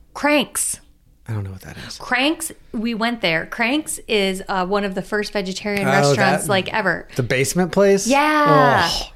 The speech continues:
Speaker 2: don't go to Cranks.
Speaker 1: Cranks. It's a piece of history.
Speaker 2: Um, the, the, where I thought this was going to go was, and you have to keep that mic tap in,
Speaker 1: Mm-hmm.
Speaker 2: is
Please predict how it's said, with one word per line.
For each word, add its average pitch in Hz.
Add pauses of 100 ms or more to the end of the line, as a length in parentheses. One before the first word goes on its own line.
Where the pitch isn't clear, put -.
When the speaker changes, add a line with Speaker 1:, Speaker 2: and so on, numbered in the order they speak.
(100)
Speaker 2:
don't 120
go 104
to 110
Cranks. -
Speaker 1:
Cranks. 285
It's 254
a -
piece 233
of 214
history. 185 (200)
Speaker 2:
Um, 147 (180)
the, 170
the, 160
where 185
I 180
thought 156
this 175
was 175
going 185
to 170
go 110 (600)
was, 123
and 131
you 101
have 117
to -
keep 147
that 147
mic 127
tap 113
in, 104 (140)
Speaker 1:
Mm-hmm. 196 (380)
Speaker 2:
is 131